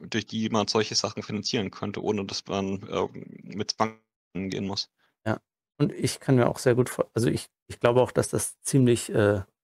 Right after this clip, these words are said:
Speaker 2: ja, ziemlich kompliziert ist, jemanden in Argentinien einen Arbeitsplatz, also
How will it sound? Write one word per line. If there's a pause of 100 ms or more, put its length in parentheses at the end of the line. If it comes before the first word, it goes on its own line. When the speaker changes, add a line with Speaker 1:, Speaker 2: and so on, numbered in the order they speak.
(160)
Speaker 2:
ja,
ziemlich
kompliziert
ist, (320)
jemanden
in
Argentinien (340)
einen
Arbeitsplatz,
also